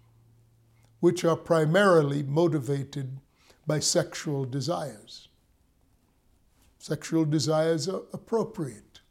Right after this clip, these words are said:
and appropriately expressed within the context of marriage as part of the showing of physical oneness,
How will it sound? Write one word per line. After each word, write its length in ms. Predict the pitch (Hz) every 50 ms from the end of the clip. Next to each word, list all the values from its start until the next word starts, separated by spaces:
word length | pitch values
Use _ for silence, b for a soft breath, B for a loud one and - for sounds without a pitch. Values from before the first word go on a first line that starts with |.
| _ _ _ _ _ _ _ _ _ _ _ _ _ _ _ _
and 160 | - 175 170 165
appropriately 760 | 170 - - 180 170 175 - 165 156 151 143 - 156 139 135
expressed 680 | 131 - - - - - - 202 180 135 - - - -
within 300 | 151 - - 160 147 143
the 80 | 139
context 640 | 135 - 156 147 135 131 - 143 139 - - - - 160
of 100 | 139 131
marriage 600 | 156 185 - - - - - - - - - _ _ _ _ _ _ _ _ _ _ - _ _ _ _ _ _ _ _ _ _ _ _ _ _ _ _ _ _ - -
as 160 | 185 170 - -
part 540 | - - 233 247 233 170 139 - - - - -
of 440 | 127 123 - 107 104 - _ - _ _ _ _ _ _ _ _ _ _ _ _ _ _ _ _ _ _ _ _ _ _ _ -
the 80 | 180 170
showing 560 | 175 - - 185 170 151 147 143 143 156 - -
of 440 | 196 160 147 143 135 131 131 - - _ _ _ _ _ _ _ _
physical 760 | _ - - - 240 214 180 240 - - - 190 175 165 160
oneness, 840 | 208 214 151 143 156 147 139 139 135 127 - - - - - - -